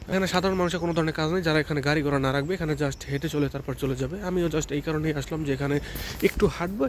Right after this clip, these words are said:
হেঁটে তারপর আবার আমি আমার স্থানের দিকে চলে যাবো। আমি ভেবেছিলাম যে উপর দিকে এসে এখান দিয়ে হয়তো আমি বেরোতে পারবো, but না, সেই জিনিসটা আমি আসলে আর কন্টিনিউ করতে পারিনি, কারণ, এ, এখানে এসে দেখলাম যে এখানে হয়তো বা ওরা প্রত্যেকে পার্কিং করার জন্য এই রাস্তাটার মধ্যে আসে, এস-,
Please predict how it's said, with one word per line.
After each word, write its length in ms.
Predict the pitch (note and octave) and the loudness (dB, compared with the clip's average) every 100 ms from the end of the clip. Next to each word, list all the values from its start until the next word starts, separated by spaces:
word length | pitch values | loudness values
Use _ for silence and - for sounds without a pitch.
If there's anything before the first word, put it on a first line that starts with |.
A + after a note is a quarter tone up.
| E3 | 0
হেঁটে 300 | D#3+ E3+ D#3 - - - - - - | -2 -2 -4 -8 -12 -12 -12 -4 0
তারপর 340 | F#3+ E3+ D#3 | 2 4 4
আবার 220 | D3+ D3+ C3+ - | 4 4 2 -4
আমি 200 | D3+ D3+ | 0 2
আমার 220 | C#3+ C#3+ | 4 2
স্থানের 240 | C3+ E3+ C#3 | 0 0 2
দিকে 180 | C3+ | 0
চলে 180 | C3+ C3 | 2 2
যাবো। 120 | C3 | 2
আমি 160 | D3 F#3 | 2 4
ভেবেছিলাম 420 | F3+ G3 G3+ G3 | 4 2 2 2
যে 60 | F#3+ | 0
উপর 200 | F3+ F3+ | 0 0
দিকে 180 | F3+ F3 | 0 0
এসে 200 | F3+ F#3+ | -2 -4
এখান 280 | F3 E3 | -4 -2
দিয়ে 120 | D#3 D3+ | 0 0
হয়তো 200 | D3 C#3+ | 2 2
আমি 120 | C#3+ | 4
বেরোতে 260 | E3 E3 | 2 2
পারবো, 200 | C3+ D3 | -2 -2
but 120 | F3 F3+ - - - - - - - | 0 -2 -4 -16 -16 -14 -16 -14 -4
না, 160 | C#3 D#3 - - - - - - - | -2 -2 -4 -6 -6 -6 -12 -10 0
সেই 120 | E3 | 4
জিনিসটা 300 | D#3+ E3 D3+ | 6 4 4
আমি 100 | D#3+ | 0
আসলে 160 | D3+ C#3+ | 0 -2
আর 60 | C3+ | -2
কন্টিনিউ 380 | D3 E3 D#3+ | -2 -2 -2
করতে 220 | D#3 C#3+ D3 | -2 -2 -2
পারিনি, 260 | D#3 G3+ | 0 -2
কারণ, 280 | G#3 D3+ C#3+ C3 - - - - - - - - - - - - - | -2 0 0 0 -6 -8 -12 -14 -14 -14 -12 -12 -10 -12 -12 -10 0
এ, 220 | D#3+ D3+ | 2 4
এখানে 280 | D3 E3+ F3 | 2 2 2
এসে 120 | E3 | 2
দেখলাম 320 | E3+ E3 F#3+ F3 | 0 0 0 2
যে 200 | D#3+ D#3 | 2 0
এখানে 400 | C3+ - E3+ D3+ | -2 -6 -4 -2
হয়তো 240 | D#3 D#3 | -2 0
বা 80 | D3 | -2
ওরা 120 | C#3+ E3 | -2 -4
প্রত্যেকে 280 | D3+ C#3+ | -4 -4
পার্কিং 300 | B2+ D3+ G#3+ | -2 -2 -2
করার 200 | G3 D#3 | 0 -2
জন্য 280 | C3+ B2+ C3 C3+ | 0 -2 -2 0
এই 80 | |
রাস্তাটার 340 | C#3 B2+ C3+ B2+ | -2 0 -2 -2
মধ্যে 200 | B2 B2+ | -2 -4
আসে, 180 | B2 G#3 | -4 -4
এস-, 220 | F3 | -4